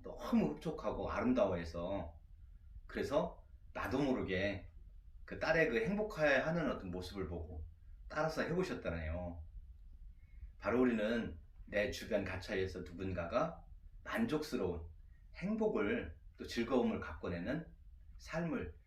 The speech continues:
지금도 살아가고 있습니다. 음, 좋은 행복은, 예, 좋은 것을,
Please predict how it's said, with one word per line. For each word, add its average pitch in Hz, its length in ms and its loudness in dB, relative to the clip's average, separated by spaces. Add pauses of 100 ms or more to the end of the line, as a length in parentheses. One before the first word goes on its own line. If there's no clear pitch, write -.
(120)
지금도 120 420 2
살아가고 127 380 0
있습니다. 82 500 -8 (800)
음, 87 240 -4
좋은 127 680 6 (400)
행복은, 202 640 2 (520)
예, 95 120 -4
좋은 143 300 6
것을, 87 420 0